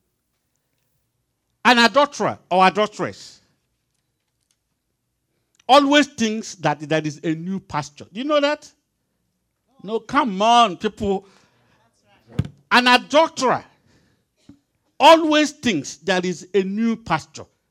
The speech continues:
There is something new under the sun. But this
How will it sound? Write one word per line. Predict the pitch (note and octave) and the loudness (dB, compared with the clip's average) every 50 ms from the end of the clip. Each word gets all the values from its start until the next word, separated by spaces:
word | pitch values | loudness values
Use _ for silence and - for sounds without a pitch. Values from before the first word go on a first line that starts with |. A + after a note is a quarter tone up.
| _ _ | _ _
There | E3 F#3+ A3+ G#3+ G#3+ | 0 0 2 2 0
is | G#3 G3 E3 D#3+ D3+ _ _ _ _ _ _ _ _ _ _ _ _ _ _ _ _ _ _ _ _ _ _ _ _ _ _ _ _ _ _ _ _ _ _ _ _ | -2 -6 -8 -10 -14 _ _ _ _ _ _ _ _ _ _ _ _ _ _ _ _ _ _ _ _ _ _ _ _ _ _ _ _ _ _ _ _ _ _ _ _
something | _ - - B3 B3 B3 - A#3 A#3 A3 G#3+ | _ -4 -2 -2 -2 -2 -2 -4 -4 -2 -4
new | G#3 G3+ G3 F#3+ - _ | -6 -6 -8 -10 -8 _
under | G3+ F#3+ F#3+ G3 F#3 F#3+ F#3+ G3 F#3+ _ _ _ _ _ _ | -4 -2 -2 0 2 2 2 0 -2 _ _ _ _ _ _
the | - C3 A#2+ | -10 -10 -10
sun. | - - D#3 C3+ G2 - _ _ _ _ _ _ _ _ _ _ _ _ _ _ _ _ - | -8 -8 -8 -8 -10 -12 _ _ _ _ _ _ _ _ _ _ _ _ _ _ _ _ 0
But | G#3+ B3 B3 G#3 F#3 E3 | 0 0 0 -2 -4 -2
this | D4 E4+ E4 - - - - - | 0 0 0 -2 -6 -16 -20 -20